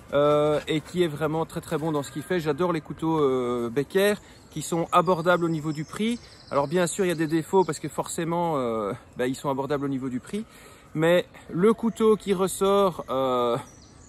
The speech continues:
j'ai envie de dire pour toutes les générations <laughs> depuis des années, c'est ce B K deux. Euh, alors le B K deux, dans la vidéo que j'avais faite, si vous allez la voir, vous verrez que j'avais customisé l'étui parce que l'étui c'était un scandale, euh, à quel point cet étui était, euh, dégueulasse.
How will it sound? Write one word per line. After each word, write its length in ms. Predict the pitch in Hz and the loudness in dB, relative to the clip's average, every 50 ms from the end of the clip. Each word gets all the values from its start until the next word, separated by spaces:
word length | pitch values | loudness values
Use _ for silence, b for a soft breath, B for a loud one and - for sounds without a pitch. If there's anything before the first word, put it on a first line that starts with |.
| - - - - - - - - - - - - - - - - - - - | -20 -20 -20 -20 -20 -20 -20 -20 -20 -20 -10 -10 -10 -10 -10 -20 -20 -20 -10
j'ai 120 | 123 135 | -4 -2
envie 180 | 147 143 147 160 | 0 0 0 -2
de 60 | 139 | -2
dire 120 | 143 175 - | -2 -2 -2
pour 140 | - 147 | -2 -8
toutes 160 | - - 156 - | -10 -8 -6 -4
les 80 | 165 | -2
générations 560 | 151 156 160 156 143 156 - - - 156 202 | -2 0 0 0 0 0 -2 -2 2 2 2
<laughs> 0 | |
depuis 260 | 180 147 135 - 160 147 | 2 2 -2 -6 -8 -4
des 220 | 147 151 143 147 | -4 -2 -2 -2
années, 280 | 131 135 147 165 175 180 B B B B B B | -2 -2 0 -2 -2 -4 B B B B B B
c'est 180 | B - 185 190 | B 0 0 0
ce 200 | - - 196 185 | 2 4 4 4
B 200 | 170 156 180 175 | 4 4 2 2
K 140 | - - 185 | 4 2 2
deux. 360 | 180 151 165 175 165 151 120 - - - - - - - - | 2 4 2 2 2 2 0 -4 -12 -20 -20 -20 -18 -8 -2
Euh, 360 | 113 117 120 123 123 123 127 120 - | 0 0 2 2 0 0 -2 -4 -4
alors 220 | - 139 156 160 175 | 0 4 4 6 6
le 80 | 180 | 4
B 160 | 170 160 180 | 6 4 4
K 160 | 170 - 165 147 | 4 4 0 0
deux, 260 | 139 170 208 233 247 | 4 4 4 4 4
dans 140 | 196 190 170 | 2 0 2
la 80 | 156 | 0
vidéo 340 | 151 156 160 147 160 170 175 | -2 -2 -4 -2 -2 0 -2
que 60 | 165 | -2
j'avais 240 | 151 160 156 139 139 | -2 -4 -2 -2 -2
faite, 300 | 131 - 170 170 147 - | -2 0 -2 -2 -2 -2
si 120 | - - | -6 -8
vous 140 | 147 147 139 | -6 0 0
allez 140 | 143 139 135 | 2 2 2
la 100 | 131 131 | 2 0
voir, 300 | 120 135 156 170 202 208 B B B B B B B B B B B - | 2 2 2 2 2 0 B B B B B B B B B B B -6
vous 80 | 143 | -2
verrez 300 | 143 160 160 151 185 185 | 0 0 2 2 2 0
que 340 | 175 - 185 180 180 180 - - | 0 2 2 4 4 4 2 0
j'avais 240 | 135 151 160 151 165 | -2 -4 -2 -2 -4
customisé 580 | - - 170 - - 175 160 165 160 143 170 160 | -4 -4 -6 -4 -4 -4 -2 -2 -2 0 0 2
l'étui 460 | 160 160 151 - - 175 185 190 180 | 2 0 0 -2 -4 -2 -2 -2 -2
parce 240 | - 151 143 - - | -2 -4 -6 -4 -6
que 80 | 165 | -4
l'étui 320 | 139 147 139 - - 185 170 | -4 -4 -4 -4 -6 -8 -6
c'était 280 | - 156 139 - 143 | -4 -6 -6 -4 -2
un 120 | 139 139 139 | -2 -2 -2
scandale, 560 | - - - 165 151 139 160 160 170 156 135 | -4 -4 -2 -2 0 2 2 2 2 2 2
euh, 200 | 117 117 113 - | 0 0 0 0
à 80 | - | -2
quel 200 | 131 - 147 139 | -4 -2 -4 -4
point 180 | 123 - 165 156 | -2 -2 -2 -2
cet 220 | - - 135 - | -2 -6 -8 -6
étui 320 | 139 127 - - 170 165 151 | -6 -8 -6 -6 -4 -2 -2
était, 320 | 135 - - 151 151 139 | -2 -2 0 2 2 2
euh, 40 | 135 | 2
dégueulasse. 600 | 123 147 147 131 147 139 147 180 208 - - - | 2 0 -2 0 2 2 2 2 0 -2 -8 -14